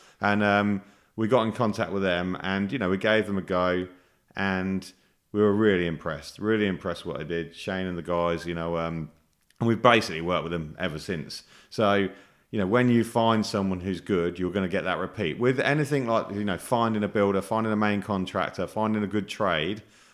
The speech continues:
what you're trying to do is build the relationship and get repeat work. They want repeat work 'cause they're building their business,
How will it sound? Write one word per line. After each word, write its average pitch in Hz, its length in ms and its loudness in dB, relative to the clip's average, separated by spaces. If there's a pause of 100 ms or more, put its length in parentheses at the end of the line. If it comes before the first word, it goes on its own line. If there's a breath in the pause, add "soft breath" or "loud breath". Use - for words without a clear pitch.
(100 soft breath)
what 123 240 2
you're 123 140 2
trying 104 340 2
to 95 80 2
do 87 320 0
is 87 340 -4 (320 soft breath)
build 107 220 2
the 95 60 -2
relationship 95 800 -2
and 92 120 -2
get 87 180 -2
repeat 95 600 -4
work. 82 340 -4
They 131 160 4
want 120 180 2
repeat 98 340 -2
work 87 260 -2
'cause 107 120 -6
they're 98 120 0
building 95 240 0
their 90 160 -2
business, 85 480 -6